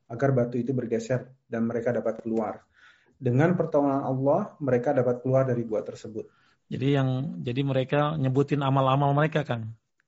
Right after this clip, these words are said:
Speaker 1: Oh, gitu.
Speaker 2: Ya, jadi mereka tuh lagi di dalam gua, tiba-tiba ada batu jatuh nutupin pintu gua.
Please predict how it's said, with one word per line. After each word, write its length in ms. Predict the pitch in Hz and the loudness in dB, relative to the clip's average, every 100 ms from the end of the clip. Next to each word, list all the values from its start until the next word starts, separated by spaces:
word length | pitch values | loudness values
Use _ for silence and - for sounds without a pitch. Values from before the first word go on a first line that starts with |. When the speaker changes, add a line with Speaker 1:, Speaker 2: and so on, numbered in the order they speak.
| _ _ | _ _
Speaker 1:
Oh, 460 | 131 110 113 123 120 | -14 -12 -12 -14 -16
gitu. 160 | 113 - | -18 -10
Speaker 2:
Ya, 540 | 120 120 139 151 165 | -4 0 4 4 2
jadi 180 | 156 135 143 | 0 -2 -2
mereka 260 | 135 139 | 0 0
tuh 160 | 139 170 | 2 4
lagi 240 | 147 131 | 4 2
di 80 | 131 | 0
dalam 380 | 123 135 123 113 | 4 4 4 2
gua, 320 | 117 117 156 | 2 4 4
tiba-tiba 560 | 160 131 123 135 147 139 | 2 -2 -2 2 4 4
ada 60 | 131 | 4
batu 480 | 127 135 143 160 | 4 4 4 0
jatuh 480 | 135 147 147 160 147 | 4 4 6 4 4
nutupin 480 | 139 117 135 147 147 | 2 0 -2 0 2
pintu 240 | 147 147 | 2 2
gua. 480 | 135 147 156 147 151 | 2 6 6 6 0